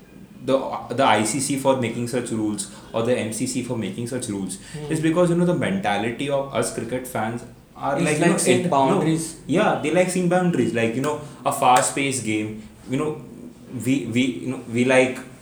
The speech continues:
Speaker 1: batsmen hitting sixes, and we appreciate a good match when, you know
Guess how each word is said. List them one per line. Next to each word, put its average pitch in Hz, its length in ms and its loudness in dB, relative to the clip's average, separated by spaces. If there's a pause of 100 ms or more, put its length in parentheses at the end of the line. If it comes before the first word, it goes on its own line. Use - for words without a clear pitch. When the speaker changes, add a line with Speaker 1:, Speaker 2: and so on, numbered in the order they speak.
(120)
Speaker 1:
batsmen 120 380 4
hitting 120 260 0
sixes, 113 400 0
and 113 580 -4
we 123 160 2
appreciate 135 540 2
a 139 140 2
good 120 180 4
match 117 300 0 (320)
when, 117 200 2
you 127 100 2
know 139 360 -4